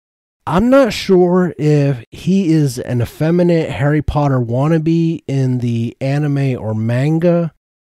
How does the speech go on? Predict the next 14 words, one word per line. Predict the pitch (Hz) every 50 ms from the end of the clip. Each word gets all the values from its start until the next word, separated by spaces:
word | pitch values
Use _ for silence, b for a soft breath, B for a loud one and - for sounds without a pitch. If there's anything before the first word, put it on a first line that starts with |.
| _ _ _ _ _ _ _ _ _ _ 139 120 - _
but | - 151 147
it | 160 165 -
was | 156 160 143 123 -
the | 151 147
character | - - - 185 214 240 240 233 - _ - 170 160 156 156 151 147 117 - -
that | 98 120 143 135 123
came | - - 175 175 170
across | 165 - - - 151 147 139 131 - -
least | 120 131 151 190 208 - - -
engaging | 208 190 160 147 139 131 127 120 104 110 117 113 110 117 - -
and | 123 127 127 135
maybe | 170 233 294 311 320 247 190
least | 160 151 147 156 190 196 - - -
believable, | - 113 110 113 123 147 185 180 160 127 98 95 95 92 82 82 - _